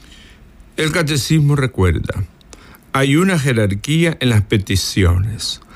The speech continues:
Primero el reino, a continuación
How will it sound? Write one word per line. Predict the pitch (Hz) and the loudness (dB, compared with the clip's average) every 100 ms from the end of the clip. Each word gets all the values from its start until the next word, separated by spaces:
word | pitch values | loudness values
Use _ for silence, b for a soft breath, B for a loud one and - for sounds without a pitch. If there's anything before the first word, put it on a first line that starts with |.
| B B B - | B B B -2
Primero | 123 117 113 123 151 165 | 2 4 4 4 2 2
el | 143 135 | 0 -2
reino, | 165 180 127 92 90 _ _ _ _ | 0 0 0 -2 -4 _ _ _ _
a | - 131 | -4 -2
continuación | 131 123 123 120 110 - 165 180 | 0 0 0 0 -2 0 -2 -2